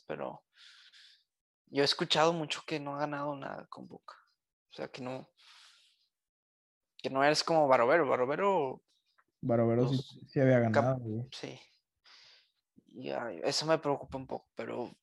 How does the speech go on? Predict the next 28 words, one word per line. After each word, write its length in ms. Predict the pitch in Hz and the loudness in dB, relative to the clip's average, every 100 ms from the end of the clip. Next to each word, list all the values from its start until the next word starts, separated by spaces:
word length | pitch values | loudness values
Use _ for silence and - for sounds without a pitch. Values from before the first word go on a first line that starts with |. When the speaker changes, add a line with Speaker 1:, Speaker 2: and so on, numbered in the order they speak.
| 117 | -6
Speaker 2:
Sí, 300 | 113 110 - | -4 -4 -2
que 80 | |
en 80 | 131 | 2
los 100 | 127 | 4
momentos 540 | 123 123 127 135 131 156 | 4 6 6 4 2 2
importantes 920 | 156 147 127 127 135 143 156 151 147 - | 2 2 -2 0 0 0 -2 -2 -4 -6
que, 340 | 127 110 113 - _ _ _ _ _ _ _ _ _ - | -4 -4 -4 -10 _ _ _ _ _ _ _ _ _ -18
que 80 | - | -12
se 100 | 110 | -8
achica 480 | 107 - 127 131 131 | -8 -4 -2 -2 0
y 100 | 117 | 0
así, 360 | 113 120 117 _ _ | 0 -2 -4 _ _
también 360 | 117 117 120 | -4 -2 0
he 80 | 123 | 2
visto, 320 | 143 147 139 | 2 2 0
digo, 180 | 127 127 | 2 4
espero 440 | 120 - 123 135 135 | 2 0 2 2 0
que 80 | 123 | -2
no, 340 | 113 117 117 _ _ _ _ _ _ _ _ _ _ - - | -2 -4 -6 _ _ _ _ _ _ _ _ _ _ -20 -12
no 140 | 165 | -4
Speaker 1:
También 20 | 170 | -2
Speaker 2:
sé. 140 | 156 120 | 0 0
Speaker 1:
es 60 | |
argentino, 640 | 147 - 127 123 151 127 - - | -2 -2 -2 2 0 0 -8 -14
tienen 260 | 50 50 - | -18 -18 -20
otra 260 | - - 117 | -18 -12 -10
sangre. 300 | - - - _ _ _ _ | -10 -12 -14 _ _ _ _
Speaker 2:
Ujú. 520 | - 131 127 147 156 | -4 -4 -2 -2 -2